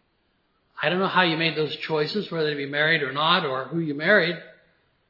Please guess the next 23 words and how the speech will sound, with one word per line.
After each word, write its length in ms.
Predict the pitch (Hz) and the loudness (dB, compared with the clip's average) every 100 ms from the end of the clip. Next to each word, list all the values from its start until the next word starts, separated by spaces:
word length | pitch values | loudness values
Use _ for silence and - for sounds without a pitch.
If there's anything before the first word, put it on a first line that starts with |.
| _ _ _ _ _ _ _ _ | _ _ _ _ _ _ _ _
but 160 | - - | -10 -2
they 140 | 175 | 0
are 260 | 175 196 170 | 4 4 4
defining 460 | - 165 160 143 139 | 0 4 4 4 -4
moments. 540 | 147 123 - - - _ _ _ _ _ _ _ _ _ _ _ _ _ _ _ _ _ _ - | -6 -6 -12 -18 -18 _ _ _ _ _ _ _ _ _ _ _ _ _ _ _ _ _ _ -10
Sometimes 680 | - 180 185 175 175 180 160 | 0 0 2 6 8 8 4
we 140 | 175 170 | -2 0
make 280 | 170 165 | 0 -2
mid-course 720 | 160 156 - - - 147 117 - - | -4 -6 -8 -14 -6 -4 -4 -10 0
corrections. 720 | 196 202 196 - 95 - - | 4 4 2 -10 -12 -18 -12
Not 200 | 147 156 | -2 0
all 180 | 156 160 | 2 0
marriages 440 | 160 139 147 151 151 | 0 -2 -2 -6 -6
work 240 | 147 139 | -4 -2
out. 260 | 202 190 - - - _ _ _ _ _ _ _ _ _ _ _ _ _ _ _ _ _ _ _ _ _ _ | 0 0 -2 -14 -20 _ _ _ _ _ _ _ _ _ _ _ _ _ _ _ _ _ _ _ _ _ _
But 100 | 190 | -2
it's, 160 | 196 - | -2 -4
how 300 | - 269 330 | 0 4 6
do 80 | 349 | 6
we 80 | 320 | 4
make 200 | 339 302 | 2 2
our 120 | 139 | -2
decisions? 800 | 117 - 135 - - _ - | -2 -4 -4 -6 -16 _ -20